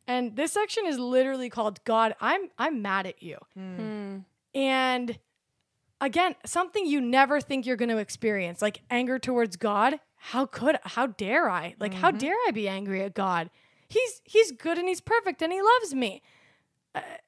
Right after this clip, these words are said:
Speaker 1: I can be mad at God still. Like, there are things that I walk through that God makes me walk through them. And I'm confused why he made me walk through them. And I'm not gonna lie, I'm not happy about it
Speaker 2: Yeah.
Speaker 1: either.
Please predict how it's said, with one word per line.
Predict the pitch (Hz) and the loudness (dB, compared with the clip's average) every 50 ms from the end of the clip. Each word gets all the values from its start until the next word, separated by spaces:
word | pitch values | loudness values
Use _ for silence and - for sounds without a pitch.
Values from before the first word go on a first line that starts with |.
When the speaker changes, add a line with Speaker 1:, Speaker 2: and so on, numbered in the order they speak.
| _ _ _ _ _ _ _ _ _ _ - | _ _ _ _ _ _ _ _ _ _ 2
Speaker 1:
I | 269 349 453 480 | 4 4 4 4
can | - 453 392 269 220 | 0 -2 -2 -2 -2
be | 185 247 233 | -2 -2 0
mad | 220 226 247 294 269 | 2 4 4 4 4
at | 233 220 - | 2 -2 -4
God | 220 202 220 262 269 226 | -4 2 2 2 2 2
still. | - - - - 202 170 208 | -2 -8 -6 -4 -4 -2 -2
Like, | 233 233 190 | -2 -2 0
there | 254 330 403 440 | 0 2 2 2
are | 320 | 2
things | - - 269 285 294 | 0 -2 -2 -2 0
that | 226 247 | 0 0
I | 233 226 226 | 2 2 0
walk | 208 190 208 202 202 220 - - | 0 0 2 2 2 2 0 -6
through | - - 285 311 320 320 330 339 - - _ _ _ _ _ _ _ | -12 -6 -2 0 2 2 2 0 -4 -10 _ _ _ _ _ _ _
that | 233 269 254 - _ _ _ _ _ _ 196 | -2 -2 -2 -2 _ _ _ _ _ _ -2
God | - 294 381 480 440 | 4 6 6 6 6
makes | 254 226 240 330 427 427 - - | 2 0 2 2 2 2 0 -2
me | 359 311 277 | 0 0 4
walk | 247 247 240 233 - | 4 4 4 4 2
through | - - 392 466 440 | 0 2 4 4 6
them. | 285 247 196 190 190 196 - _ _ _ - | 4 2 2 0 -2 -8 -16 _ _ _ 0
And | 285 269 233 | 2 4 6
I'm | 233 330 415 440 | 4 4 4 2
confused | - 349 311 247 - - - 262 330 381 370 254 226 | 0 -2 -2 -2 -4 -2 4 6 6 6 6 4 4
why | 247 254 240 233 | 4 4 4 4
he | - 254 | 2 0
made | 240 254 277 285 | 2 2 2 2
me | 277 254 | 2 4
walk | 233 220 214 208 - | 4 4 4 4 0
through | - 330 320 | -2 2 2
them. | 302 240 | 2 2
And | 220 220 - _ | 2 -2 -4 _
I'm | - 226 339 427 440 | 4 6 6 6 6
not | 427 415 392 392 | 4 4 4 4
gonna | 349 294 277 | 2 2 4
lie, | 277 285 330 339 | 4 4 4 4
I'm | 277 254 | 4 6
not | 277 349 - - | 6 4 4 4
happy | - - 202 277 403 - - 262 226 202 | 0 2 4 4 4 4 2 -2 0 0
about | 202 196 202 196 196 | 0 2 2 2 2
it | 196 190 | 2 4
Speaker 2:
Yeah. | 233 311 403 466 | 6 6 6 4
Speaker 1:
either. | - 202 208 185 180 185 | 4 0 0 0 -2 -6